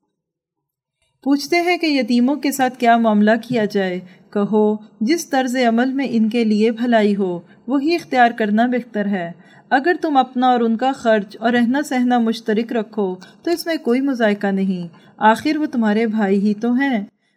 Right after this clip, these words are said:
برائی کرنے والے اور بھلائی کرنے والے دونوں کا حال اللہ پر روشن ہے۔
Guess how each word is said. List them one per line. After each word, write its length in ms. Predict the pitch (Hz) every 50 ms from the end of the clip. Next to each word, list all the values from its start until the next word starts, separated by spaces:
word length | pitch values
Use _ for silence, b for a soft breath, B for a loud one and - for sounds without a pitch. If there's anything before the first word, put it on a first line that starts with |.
| _ -
برائی 300 | 254 269 269 277 294 330
کرنے 360 | 320 339 330 285 285 302 302 294
والے 400 | 247 233 220 220 220 247 269 269
اور 240 | - - 220 226
بھلائی 400 | 220 202 233 233 220 226 226 254
کرنے 380 | 240 - 269 226 220 226 233 226
والے 380 | 208 208 208 202 208 214 214 202
دونوں 400 | 180 214 208 208 208 233 254 247
کا 140 | 262 262
حال 340 | 254 220 233 214 208 196 196 190 _ _ _ _ _
اللہ 440 | - 220 220 214 220 240 233 - -
پر 140 | 294 285
روشن 400 | 285 262 240 233 - 226 208 196
ہے۔ 200 | 202 190 175 170